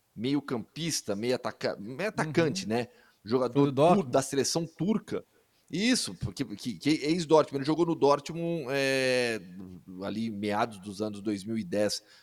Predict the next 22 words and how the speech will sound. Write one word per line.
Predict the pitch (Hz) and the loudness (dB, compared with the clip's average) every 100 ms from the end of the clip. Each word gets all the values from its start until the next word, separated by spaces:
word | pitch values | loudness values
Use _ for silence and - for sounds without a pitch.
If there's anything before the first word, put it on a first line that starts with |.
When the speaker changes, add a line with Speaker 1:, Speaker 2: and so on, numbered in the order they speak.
| - | -2
Speaker 1:
mais | 113 113 | 0 2
ou | 123 | 0
menos. | 113 110 98 90 - - _ _ - - | 2 0 -2 -8 -12 -16 _ _ -20 -4
É, | 117 - | -2 0
ele | 156 185 180 - | 0 -2 -6 -6
estava | - - 196 226 285 | -4 -2 0 0 0
no | 208 | -2
Fenerbahçe, | - 156 131 98 107 117 - - _ 160 | -2 0 0 0 -4 -4 -8 -12 _ -2
jogando | 165 131 170 226 | 0 2 2 2
muito | 202 190 - | -2 -4 -2
pouco, | 131 151 - | 2 2 0
foi | - 165 | -6 -4
emprestado | 180 - 208 202 - 165 170 170 175 | -2 0 0 0 -2 2 2 4 2
ao | 165 | 0
Fatih | - 165 170 - 202 - - - _ | -2 -4 -4 -2 -4 -6 -14 -20 _
Karagümrük. | 180 175 175 165 180 170 151 135 - - - _ _ _ _ _ | 4 6 4 2 0 4 4 2 -10 -18 -20 _ _ _ _ _
É, | 95 117 113 117 113 110 110 - | -2 0 0 0 0 0 -2 -6
vinte | 110 139 262 | -12 -10 -6
e | - | -4
seis | 269 202 | -2 2
anos | 185 170 117 | 0 0 2
já | 127 | 2